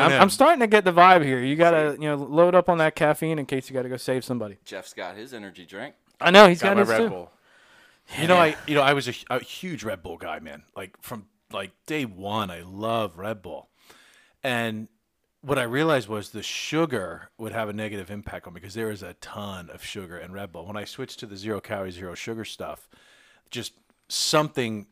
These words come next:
Speaker 1: more positive happens at the end of the day where you don't get that, like, I guess it's like the sugar drop 'cause you're spiking your blood sugar.
Speaker 4: Yeah.
Speaker 2: Yeah.
Speaker 1: So I, I just, I stopped drinking it, man. And I was a twenty ouncer every morning I'd walk in here with it.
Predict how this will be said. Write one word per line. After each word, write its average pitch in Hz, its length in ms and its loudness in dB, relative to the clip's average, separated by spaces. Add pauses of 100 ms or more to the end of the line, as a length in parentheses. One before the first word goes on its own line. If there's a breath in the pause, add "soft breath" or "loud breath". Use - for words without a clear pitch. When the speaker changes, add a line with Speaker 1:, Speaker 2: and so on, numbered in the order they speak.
(100)
Speaker 1:
more 127 180 -4
positive 110 480 -4
happens 104 440 -8
at 101 100 -12
the 110 100 -10
end 101 120 -12
of 95 60 -14
the 90 40 -16
day 101 340 -8
where 92 160 -16
you 92 120 -16
don't 107 180 -10
get 104 160 -12
that, 101 220 -8
like, - 120 -12
I 127 60 -10
guess 143 160 -8
it's - 140 -16
like 104 100 -10
the 98 80 -20
sugar 98 320 -14
drop 90 400 -12
'cause 98 100 -16
you're 85 100 -18
spiking 98 340 -14
your 85 100 -18
blood 95 240 -16
sugar. 113 300 -10
Speaker 4:
Yeah. 101 80 -14 (180)
Speaker 2:
Yeah. 95 180 -12 (380 soft breath)
Speaker 1:
So 123 220 -6
I, 110 200 -6
I 110 120 -8
just, 110 280 -8
I - 60 -10
stopped - 360 -8
drinking 127 180 -6
it, 101 60 -8
man. 95 120 -12
And 101 80 -12
I 123 80 -2
was 123 140 -4
a 110 60 -6
twenty 120 320 -6
ouncer 113 380 -6
every 110 160 -6
morning 120 300 -6
I'd 101 100 -8
walk 95 220 -18
in 85 100 -16
here 82 140 -18
with - 220 -20
it. - 100 -18